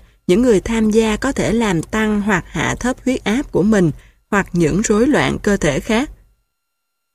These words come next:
Những kết quả theo kiểu này có thể khuyến khích bạn tìm kiếm một cách liên hệ phản hồi sinh học để thực hiện chế độ điều trị. Đưa ý tưởng vào thực nghiệm.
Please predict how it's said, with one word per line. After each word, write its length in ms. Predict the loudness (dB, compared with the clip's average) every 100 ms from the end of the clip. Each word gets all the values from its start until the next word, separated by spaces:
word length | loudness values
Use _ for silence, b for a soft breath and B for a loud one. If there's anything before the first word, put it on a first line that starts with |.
| _ _ _ _ _ _ _ _ _ _ _ _ _
Những 220 | 2 2 2
kết 200 | 2 2
quả 240 | 0 0 -2
theo 180 | -4
kiểu 220 | -2 -2 0
này 300 | 0 0 -2
có 120 | -2
thể 200 | -2 -2
khuyến 220 | 0 0
khích 200 | -2 -2
bạn 300 | -2 -2 -2
tìm 240 | 2 2
kiếm 320 | 4 4 4 2
một 220 | 0 -4
cách 160 | -6 -2
liên 300 | 0 2 2
hệ 300 | 0 -2 -4
phản 280 | -4 -2 0
hồi 220 | 0 0
sinh 240 | 0 0
học 240 | 2 -2 -4 b b b
để 240 | 0 2 0
thực 220 | -2 0
hiện 300 | 0 0 -2
chế 180 | -2 0
độ 220 | 0 2
điều 220 | 2 2
trị. 320 | 2 0 0 -6 -12 _ _ _ _ _ _ _ _ _ _ _ 2
Đưa 240 | 6 8
ý 180 | 6 2
tưởng 400 | 2 0 2 0
vào 300 | 0 0 -2
thực 240 | -2 -2 0
nghiệm. 280 | 0 -2